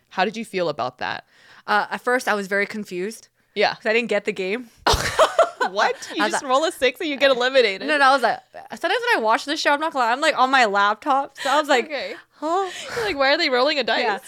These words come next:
Speaker 2: Well,
Speaker 1: Okay.
Speaker 2: okay. Now that you explain
Speaker 1: <laughs> What?
Speaker 2: There's some games I don't fully immersed in, but okay. I thought the reason why they did that is because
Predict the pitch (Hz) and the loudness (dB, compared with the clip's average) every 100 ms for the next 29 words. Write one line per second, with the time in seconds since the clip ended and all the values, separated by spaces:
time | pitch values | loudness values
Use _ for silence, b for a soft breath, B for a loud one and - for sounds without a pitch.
0 | - - 392 - 277 180 226 _ _ _ | -6 2 4 4 0 -4 -12 _ _ _
1 | - 254 330 453 - - - 285 - - | -2 0 2 2 0 -8 -8 -6 -6 -8
2 | - - 605 160 508 - - - _ B | -12 -10 -10 -4 -6 -6 -14 -20 _ B
3 | B B B B _ - 392 622 523 370 | B B B B _ -6 2 2 4 4
4 | 403 359 415 302 339 339 277 233 254 320 | 6 6 4 2 0 2 2 4 4 4
5 | - 185 208 233 226 196 - - _ _ | -2 -4 0 2 2 -4 -8 -20 _ _
6 | _ _ _ _ _ _ B - 262 339 | _ _ _ _ _ _ B 0 0 2
7 | 359 403 415 - - 240 254 277 262 202 | 6 6 4 -2 -6 -4 -2 0 -2 -2
8 | 190 180 180 208 214 196 185 | -2 -2 -4 -8 -6 -6 -6